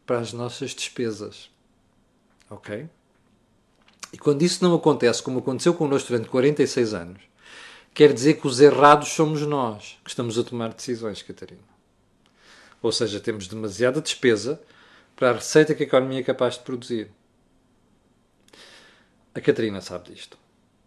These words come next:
Está a fazer-se de novas. É por isso que eu digo que eu acho que ela merecia mesmo o prémio Nobel, neste caso da mediocridade.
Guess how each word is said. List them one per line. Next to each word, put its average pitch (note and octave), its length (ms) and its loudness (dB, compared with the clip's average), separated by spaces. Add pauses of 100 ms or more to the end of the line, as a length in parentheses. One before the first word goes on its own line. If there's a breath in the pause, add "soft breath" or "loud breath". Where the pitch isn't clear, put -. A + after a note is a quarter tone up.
Está - 140 -6
a G2 40 -8
fazer-se A#2+ 520 -8
de C#3+ 60 -14
novas. G2+ 560 -12 (520)
É B2 80 -6
por G#2+ 180 -12
isso - 100 -12
que - 80 -14
eu F#2+ 60 -10
digo F2+ 180 -14
que - 80 -12
eu G#2+ 120 -4
acho G2+ 160 -12
que - 320 -12
ela A2+ 160 -2
merecia A2 400 -8
mesmo G#2 440 -10 (200)
o A2 80 -14
prémio G#2+ 360 -8
Nobel, F#2+ 440 -12 (1200 loud breath)
neste A2 280 -8
caso F#2+ 240 -8
da G2+ 80 -14
mediocridade. F#2 520 -16